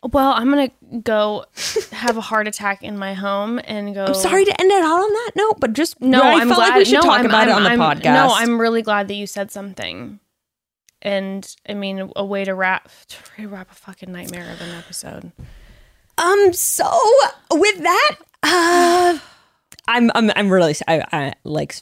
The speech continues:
Speaker 2: s-, I'm really sorry to leave it on that, but I, like, didn't feel like it was
Speaker 1: No.
Speaker 2: appropriate to go into right at the top,
Speaker 1: I,
Speaker 2: but
Speaker 1: no,
Speaker 2: I
Speaker 1: I,
Speaker 2: wanted to
Speaker 1: I,
Speaker 2: talk about it on the
Speaker 1: I,
Speaker 2: podcast.
Speaker 1: I, I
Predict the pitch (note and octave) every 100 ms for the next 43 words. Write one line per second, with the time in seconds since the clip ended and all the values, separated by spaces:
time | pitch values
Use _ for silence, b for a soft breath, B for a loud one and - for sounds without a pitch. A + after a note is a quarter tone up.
0 | _ - - D3+ D3+ F#2 - F2+ - -
1 | C2+ - G2 - - - A2+ B2+ C3 -
2 | G3 F3 F#3 F#3+ F#3 F3 A#3 B3 B3+ -
3 | D#3+ E3+ D#3 D#3+ E3 F3 - E3 D3 D#3
4 | - - - C#3 E3+ A#3+ A3+ A#3 A#3 A3
5 | A#3 D#3+ A3 G#3 E3 F#3 G#3 G3+ G3+ C3+
6 | E3 A#3 B3 C4 C4 G3+ G3+ - - G#3
7 | G3